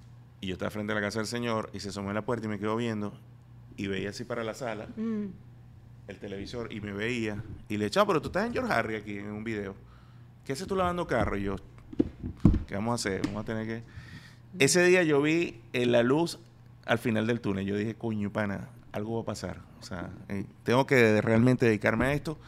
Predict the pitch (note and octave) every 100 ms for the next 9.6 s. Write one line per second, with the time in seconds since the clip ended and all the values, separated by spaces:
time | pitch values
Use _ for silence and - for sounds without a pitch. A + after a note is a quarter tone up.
0 | - - A2 A#2 C3 C3 A#2+ A#2 A2 B2+
1 | C#3 C3 A2+ B2 B2+ B2 G#2+ A2 - A#2+
2 | B2 - - - - - - - - -
3 | - - - C#3 E3 F3 D#3 D#3+ F3 E3+
4 | E3+ A#2+ A#2+ C#3+ B2 - A#2+ D3 D3 E3
5 | D#3 D#3 C#3+ A#2 C#3 C#3 C3+ G2+ B2+ C3
6 | C3+ B2+ A#2 - A#2+ A2+ B2 C3 A2+ A#2
7 | G#2+ A2+ A2 G2+ G2 G#2+ - A#3+ - D4
8 | D#4 D#4+ - G#3+ G3+ B3 - F3+ E3+ G3+
9 | F#2+ - F#2 F#2+ G2 F2